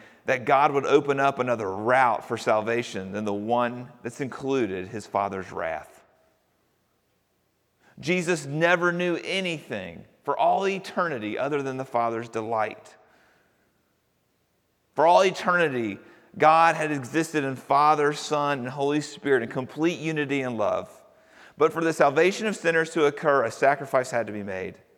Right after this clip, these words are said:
God the Father betrayed God the Son, and it wasn't because the Father was exacting revenge on the Son, quite the opposite.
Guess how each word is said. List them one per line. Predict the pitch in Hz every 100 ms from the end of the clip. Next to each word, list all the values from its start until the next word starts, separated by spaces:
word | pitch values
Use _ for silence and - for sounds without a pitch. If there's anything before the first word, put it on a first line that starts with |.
| _ _ _ _ _ _ _ _
God | 143 151 160
the |
Father | 156 156 151 165 175 175 175 175 - -
betrayed | 135 151 127
God | 127 131 147
the | 156
Son, | - 170 131 98 85 76 _ _ _ _ -
and | 113
it | 110
wasn't | 113 160 175 175
because | 156 - 147
the | 135
Father | - 131 131 135
was | 127 113
exacting | 110 104 117 117 120
revenge | 110 104 110 113 101
on | 92
the | 87
Son, | - 85 90
quite | - 107
the | 107
opposite. | - 127 135 92 90